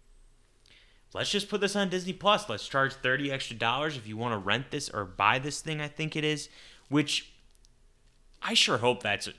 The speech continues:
you get to keep it on Disney Plus, but I would also kind of assume that Mulan's probably gonna be on Disney Plus by Christmas. So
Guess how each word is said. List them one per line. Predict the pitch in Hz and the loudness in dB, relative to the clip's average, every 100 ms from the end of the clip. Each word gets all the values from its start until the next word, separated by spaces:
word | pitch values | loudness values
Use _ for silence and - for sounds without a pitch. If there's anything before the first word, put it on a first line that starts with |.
| - | -14
you | 117 | -8
get | 110 | -8
to | - | -8
keep | - 120 107 | -8 -6 -4
it | 87 | -6
on | 85 | -8
Disney | 87 90 | -10 -12
Plus, | - 92 - | -10 -8 -8
but | - | -14
I | - | -16
would | - | -16
also | 98 - 110 | -14 -12 -10
kind | - 131 | -8 -8
of | |
assume | 90 - - 139 113 | -8 -8 -6 -6 -4
that | 92 - - - - - - - | -6 -8 -20 -20 -20 -20 -20 -10
Mulan's | 104 104 151 202 - | -8 -6 -6 -8 -8
probably | - 127 147 147 | -12 -10 -4 -2
gonna | 113 98 | -2 -6
be | 85 - 98 - _ | -6 -10 -10 -14 _
on | 113 175 208 | -2 0 0
Disney | 113 101 90 | 0 -4 -6
Plus | 90 - 95 - | -12 -6 -6 -6
by | 98 | -14
Christmas. | - - 143 147 - - | -14 -4 -4 -4 -10 -10
So | - 104 | -8 -8